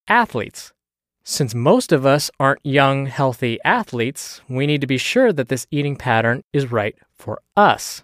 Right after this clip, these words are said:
Plus, we must be aware that there are some risks for nutrient deficiencies. There may be some loss of muscle mass, and there's the possibility that you will gain more weight,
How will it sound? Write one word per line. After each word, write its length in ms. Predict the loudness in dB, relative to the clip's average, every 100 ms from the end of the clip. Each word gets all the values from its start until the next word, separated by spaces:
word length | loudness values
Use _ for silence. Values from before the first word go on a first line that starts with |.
| _ _ _ _ _ _ _ _
Plus, 240 | 2 2 4
we 140 | 2
must 320 | 4 4 0
be 100 | 2
aware 300 | 4 6 4
that 160 | 2 0
there 160 | -2 0 0
are 240 | 4 4
some 260 | 2 0 2
risks 220 | 0 0
for 140 | -2
nutrient 400 | -2 -2 -2 -2
deficiencies. 800 | -2 -2 -2 -2 -6 -10 -14 -16 _ _ _
There 140 | -2
may 180 | 2 2
be 80 | 2
some 260 | 0 0
loss 240 | 2 0 0
of 120 | -4
muscle 360 | 0 2 2 0
mass, 460 | 2 0 -4 -10 _ _ _ _
and 340 | 0 4 4 2
there's 140 | 0
the 80 | -2
possibility 600 | -2 -2 0 2 4 2
that 120 | 0
you 140 | -2
will 100 | -2
gain 380 | -2 2 4 4
more 240 | 2 2 0
weight, 360 | 0 -2 -4